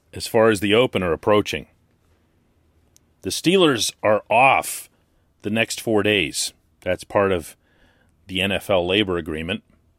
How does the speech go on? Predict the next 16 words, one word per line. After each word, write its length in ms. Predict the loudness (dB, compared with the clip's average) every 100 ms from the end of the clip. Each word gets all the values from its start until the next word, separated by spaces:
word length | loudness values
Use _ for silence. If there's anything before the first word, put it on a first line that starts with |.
| _ _ _ _ _ _ _ _ _
They 140 | -2
return 400 | -2 -2 2 2
to 60 | 2
practice 500 | 0 0 0 -4 -6
Monday, 460 | 0 0 0 -2 0
then 180 | 2
they're 160 | 4 4
off 200 | 4 2
again 280 | -2 -2 -2
Tuesday. 500 | -4 -4 -4 -6 -6 _ _ _ _ _ _ _ _ _ _ _ _ _
And 120 | -8 0
then 140 | 2
they 100 | 2
practice 560 | 2 0 0 -4 -8 -14 _ _ -4
Wednesday, 420 | -2 0 2 0
Thursday, 640 | 2 0 0 0 -2 -2